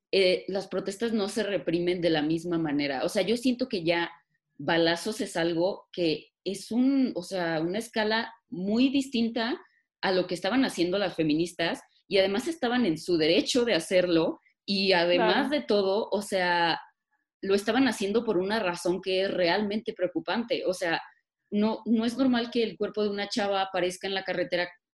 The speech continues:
Speaker 1: este, deshecho, descuartizado. Claro que vas a protestar. ¿Por qué? Porque a-, además de que perteneciera al movimiento, etcétera, etcétera,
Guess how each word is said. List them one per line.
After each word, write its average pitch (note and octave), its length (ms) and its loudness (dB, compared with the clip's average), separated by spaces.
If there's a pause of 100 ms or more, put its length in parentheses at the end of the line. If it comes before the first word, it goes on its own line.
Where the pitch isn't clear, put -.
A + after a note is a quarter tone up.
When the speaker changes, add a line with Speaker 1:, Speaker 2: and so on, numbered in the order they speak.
(200)
Speaker 1:
este, E3+ 260 -4
deshecho, E3 800 -2 (100)
descuartizado. E3+ 1000 -4 (400)
Claro A3 260 2
que A#3+ 80 -2
vas G#3 160 0
a - 80 -6
protestar. F3+ 540 -2
¿Por E3 160 -4
qué? G3 240 0
Porque E3 400 0 (420)
a-, - 80 -8 (220)
además F#3 500 2
de - 140 0
que C#4 80 2
perteneciera F3+ 580 2
al G#3+ 80 0
movimiento, E3 640 2
etcétera, F3+ 400 -2
etcétera, D#3+ 520 -2